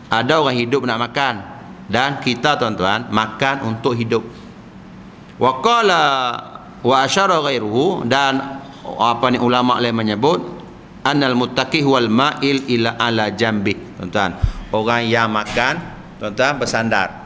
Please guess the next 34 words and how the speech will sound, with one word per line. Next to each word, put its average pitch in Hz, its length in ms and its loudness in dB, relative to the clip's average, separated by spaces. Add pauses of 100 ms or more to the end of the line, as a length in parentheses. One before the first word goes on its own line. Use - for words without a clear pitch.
(680)
Ha, 90 240 -4
tu, 98 160 -4
tuan-tuan, 92 240 0
maknanya 107 480 -2
ulama 107 400 0
lain 110 80 0
kata 101 240 0
macam 101 320 -2
tu. 98 120 0 (520)
Ha, 110 240 -2
al-ma'il 120 720 0
ala 104 480 0
jambi, 104 400 -2
orang 98 320 -2
yang, 113 220 0 (420)
apa 101 400 -4
ni, 113 240 -2
tuan-tuan, 117 480 -2 (480)
ha, 101 240 2
condong 107 480 2
belakang 98 400 -2
dia, 98 80 0
maknanya 101 400 -2
ber-, 101 160 -2
apa 104 320 0
ni, 107 240 -2
ber-, 95 720 2 (320)
apa - 320 -2
ni, 113 160 0
tumpang 110 560 0
benda 104 160 2
lain 101 240 0
untuk - 160 -4
makan. 98 320 0